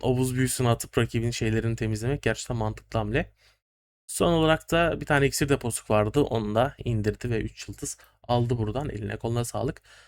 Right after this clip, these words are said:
Hemen şöyle ligin durumuna da bir bakalım. Burayı zaten ben üçlemiştim az önce. Evet, ligin durumu da bu şekilde.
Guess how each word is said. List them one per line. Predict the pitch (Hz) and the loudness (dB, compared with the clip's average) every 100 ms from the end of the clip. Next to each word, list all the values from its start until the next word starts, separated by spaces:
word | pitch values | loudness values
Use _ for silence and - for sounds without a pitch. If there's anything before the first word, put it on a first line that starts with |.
| _ _ _ _ - | _ _ _ _ 0
Hemen | 190 | 4
şöyle | 185 190 180 | 6 6 6
ligin | 160 156 151 | 4 4 2
durumuna | 156 156 139 | 4 4 2
da | 110 101 | 2 0
bir | 101 - | -2 0
bakalım. | 165 - 117 123 | 0 2 0 2
Burayı | 151 139 | 4 4
zaten | 120 117 123 | 4 2 2
ben | |
üçlemiştim | 123 - 104 - 104 | 0 0 -4 -4 -8
az | 101 | -6
önce. | 104 117 160 - _ _ _ _ _ _ - - | -6 -6 -8 -10 _ _ _ _ _ _ -18 -4
Evet, | 123 107 | -4 0
ligin | 131 143 | 0 2
durumu | 143 131 113 | 4 2 2
da | 139 | 0
bu | |
şekilde. | 143 127 - 104 165 | 0 -4 -2 0 0